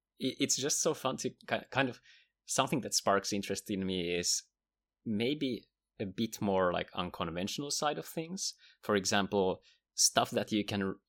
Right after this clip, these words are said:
kind of warp around your commander, uh, for the higher power play. Uh, like Krick, for example, you can do so much stuff with the mana costs. You can play stuff that are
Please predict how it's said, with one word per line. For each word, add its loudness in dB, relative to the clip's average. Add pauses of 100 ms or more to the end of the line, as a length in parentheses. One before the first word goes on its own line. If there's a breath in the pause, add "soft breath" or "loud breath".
(160)
kind 2
of -4 (460 soft breath)
warp 4
around 4
your 2
commander, 0 (260)
uh, -10
for 6
the 0
higher 2
power 0
play. -2 (560)
Uh, -4
like 4 (200)
Krick, 4
for 4
example, 0
you -2
can -4
do 0 (260)
so 2
much -2
stuff -4
with -2
the -6
mana -2
costs. -4
You 2
can -4
play -2
stuff -4
that -4
are -2